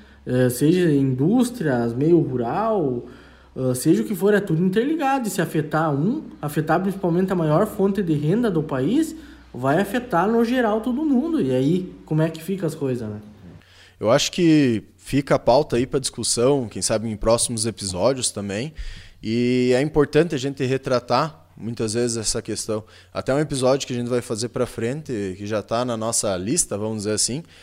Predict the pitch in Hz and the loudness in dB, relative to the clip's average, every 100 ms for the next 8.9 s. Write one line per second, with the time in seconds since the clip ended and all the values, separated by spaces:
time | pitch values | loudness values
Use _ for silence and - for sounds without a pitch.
0 | - - 113 - 147 151 156 156 156 165 | -14 -4 -2 2 2 2 0 0 -4 -4
1 | - 139 - 160 156 123 120 143 127 127 | -2 0 2 0 0 4 4 2 -4 -6
2 | 127 - 101 95 160 143 104 113 123 107 | -4 -4 -2 -2 -2 -4 -8 -8 -12 -12
3 | 107 92 95 - _ 98 104 - 101 - | -12 -14 -18 -20 _ -12 -12 -10 -6 -4
4 | 123 123 110 110 110 104 104 104 120 117 | -4 -2 -4 -4 -6 -12 -8 0 0 0
5 | 110 107 101 104 127 202 - - - - | -6 -8 -6 -4 -4 -6 -16 -20 -20 -20
6 | - 123 135 139 143 147 147 156 170 160 | -6 0 2 2 0 0 2 2 -2 -4
7 | - 165 185 143 143 135 143 131 139 - | 0 -2 -2 -2 0 2 0 -2 -2 -2
8 | 123 135 160 120 113 110 104 104 92 | 0 0 0 -4 -4 -2 -2 -2 -4